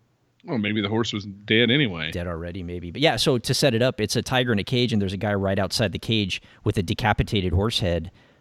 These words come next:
Speaker 2: uh, and he's taking a butcher knife or some huge machete and just hacking into the head of the horse, and the horse's lower jaw's falling off and his tongue's lolling out. Um, and it, it wasn't as fun as the credits,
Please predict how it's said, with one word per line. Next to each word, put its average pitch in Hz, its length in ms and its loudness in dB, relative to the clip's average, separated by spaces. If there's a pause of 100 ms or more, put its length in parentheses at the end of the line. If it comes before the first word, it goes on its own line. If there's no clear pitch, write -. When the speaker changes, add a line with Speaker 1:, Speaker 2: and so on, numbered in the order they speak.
(100)
Speaker 2:
uh, 82 220 0 (460)
and 101 160 2
he's 101 220 0
taking 110 260 0
a 87 40 2
butcher 98 300 0
knife 82 300 -2
or 80 160 -2
some 90 240 -2
huge 90 320 -4
machete 98 460 0
and 82 80 -2
just 82 220 -6 (880)
hacking 107 540 2
into 98 260 -2
the 82 140 0
head 98 360 -2 (220)
of 95 120 -2
the 92 60 -2
horse, 120 360 4
and 95 80 2
the 85 40 0
horse's 120 320 2
lower 113 260 4
jaw's 101 420 0
falling 110 340 4
off 107 240 2
and 98 80 0
his 76 120 -2
tongue's 107 340 0
lolling 101 320 -2
out. 101 260 -4 (440)
Um, 78 340 -6
and 98 200 -4
it, 107 140 -6 (1040)
it 110 260 -8
wasn't 117 300 2
as 107 100 2
fun 127 200 4
as 113 100 2
the 117 80 -2
credits, - 480 2